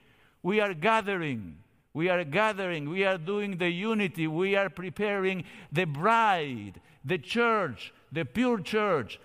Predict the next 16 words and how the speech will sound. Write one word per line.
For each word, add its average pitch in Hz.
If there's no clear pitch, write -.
that 156
God 185
will 165
come 190
and 151
claim 165
as 156
his 165
own. 123
And 147
then 175
unity 160
will 143
be 143
finally 127
achieved. 98